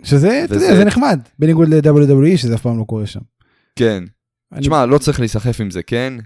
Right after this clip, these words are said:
Speaker 2: לא צריך לעשות ממנו עכשיו ג'ון סינה, שש עשרה אליפויות ברצף, ד-, ד-, ד-,
Speaker 1: <laughs>
Speaker 2: דברים כאלה, כן?
Speaker 1: וכן, יהיה
Speaker 2: צריך
Speaker 1: מצחיק.
Speaker 2: לשמור לו,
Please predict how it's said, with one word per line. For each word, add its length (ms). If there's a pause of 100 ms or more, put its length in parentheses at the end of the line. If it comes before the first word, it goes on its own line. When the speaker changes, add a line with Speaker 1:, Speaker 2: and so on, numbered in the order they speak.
Speaker 2:
לא 320
צריך 220
לעשות 280
ממנו 220
עכשיו 240
ג'ון 180
סינה, 300
שש 100
עשרה 300
אליפויות 440
ברצף, 600
ד-, 240
ד-, 220
ד-, 40 (200)
Speaker 1:
<laughs> 220
Speaker 2:
דברים 220
כאלה, 340
כן? 80 (140)
Speaker 1:
וכן, 220
יהיה 100 (100)
Speaker 2:
צריך 240
Speaker 1:
מצחיק. 160
Speaker 2:
לשמור 460
לו, 120